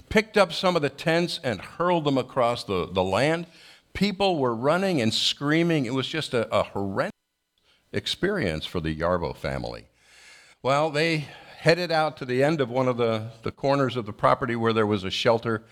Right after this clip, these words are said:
and, and finally got into this, uh, sheltered area. And then they did a nose count,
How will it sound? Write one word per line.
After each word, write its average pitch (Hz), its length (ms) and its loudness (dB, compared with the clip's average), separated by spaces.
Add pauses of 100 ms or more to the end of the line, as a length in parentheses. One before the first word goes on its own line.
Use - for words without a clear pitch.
(560)
and, 110 460 0
and 110 240 0
finally 156 480 0
got 131 320 -2
into 123 800 0
this, 110 460 -8
uh, 98 360 0
sheltered 117 580 -6
area. 90 480 0 (720)
And 131 160 0
then 190 100 4
they 185 120 2
did 151 180 -2
a 135 80 0
nose 131 340 0
count, 98 520 -2